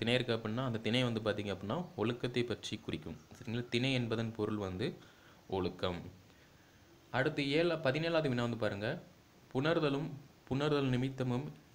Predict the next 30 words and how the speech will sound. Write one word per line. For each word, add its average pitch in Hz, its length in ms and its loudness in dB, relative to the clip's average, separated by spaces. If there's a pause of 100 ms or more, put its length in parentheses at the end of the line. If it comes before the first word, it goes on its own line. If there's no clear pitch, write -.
எண்ணிலை 131 340 4 (140)
இயல்புன்னு 110 440 2
பார்த்தீங்க 98 320 0
அப்படின்னா, 98 260 -4 (300)
குறிஞ்சி. 120 380 2 (380)
சரி, 104 220 -2 (320)
குறிஞ்சி 147 300 2
நிலத்துக்குரியது 120 520 4
தான் 117 140 2
பார்த்தீங்க 101 240 -2
அப்படின்னா, 107 260 -6 (260)
புணர்தலும் 123 500 0 (260)
புணர்தல் 127 420 0 (240)
நிமித்தமும். 87 540 -4 (600)
அதே 143 240 4
மாதிரி 131 180 4 (500)
வயலும் 151 500 2
வயல் 135 280 0
சார்ந்த 135 320 0
இடமும் 123 280 0
பார்த்தீங்க 110 260 0
அப்படின்னா, 107 280 -2
மருதம். 110 340 -2 (400)
பாலை 139 340 4
என்பது 131 360 2
எண்ணியல் 123 320 2
இயல்புன்னு 110 360 0
பார்த்தீங்க 98 280 -2
அப்படின்னா, 104 260 -4 (300)
முல்லையும் 117 360 2